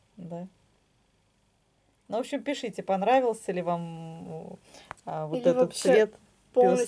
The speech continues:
Speaker 1: пестрый
Speaker 2: сделать
Speaker 1: для
Speaker 2: такого
Speaker 1: Мишки.
Speaker 2: пестрого единорога, а нос, э, такой оставить.
Speaker 1: Ну, в общем, пишите, как, где вы видите вот эту пряжу.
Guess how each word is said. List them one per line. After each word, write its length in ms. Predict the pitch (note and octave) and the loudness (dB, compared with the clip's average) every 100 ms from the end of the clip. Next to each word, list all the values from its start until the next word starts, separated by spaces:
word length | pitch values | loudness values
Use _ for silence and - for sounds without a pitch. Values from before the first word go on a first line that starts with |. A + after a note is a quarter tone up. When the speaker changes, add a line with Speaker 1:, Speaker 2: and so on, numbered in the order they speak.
| E3+ | -2
Speaker 1:
пестрый 100 | D3 G#3+ | -4 -2
Speaker 2:
сделать 320 | B3 F#3+ F#3 | 4 4 4
Speaker 1:
для 100 | F3 | 0
Speaker 2:
такого 200 | F3 B3 | 0 0
Speaker 1:
Мишки. 120 | A#3+ | 0
Speaker 2:
пестрого 400 | B3+ C4+ - A#3 | -4 -4 -6 -6
единорога, 600 | A3+ A#3 A3+ A#3 C#4 C4+ | -4 -4 -2 -2 0 0
а 40 | A3 | -2
нос, 360 | G#3+ A#3 - | -8 -10 -8
э, 380 | A#3 A3 G#3 G#3+ G3 | -6 -4 -4 -8 -10
такой 300 | B3 A3 G3+ | -10 -8 -8
оставить. 420 | G3 - G#3 G#3+ _ _ _ _ _ _ _ _ _ _ _ _ _ _ _ _ _ _ _ _ _ _ _ _ _ _ _ _ _ _ _ _ _ _ _ _ F3+ | -10 -14 -14 -14 _ _ _ _ _ _ _ _ _ _ _ _ _ _ _ _ _ _ _ _ _ _ _ _ _ _ _ _ _ _ _ _ _ _ _ _ -14
Speaker 1:
Ну, 80 | |
в 20 | G3 | -14
общем, 200 | - F#3 | -14 -12
пишите, 400 | A3+ - - - | -10 -10 -14 -10
как, 160 | F3+ E3+ - | -10 -10 -10
где 260 | F#3+ A#3+ | -4 -2
вы 100 | G3+ | -2
видите 400 | F#3+ E3+ E3+ - | -4 -8 -10 -10
вот 160 | D#3+ E3 | -10 -8
эту 160 | E3+ D#3 | -10 -8
пряжу. 440 | E3+ D#3+ D#3 | -4 -2 -4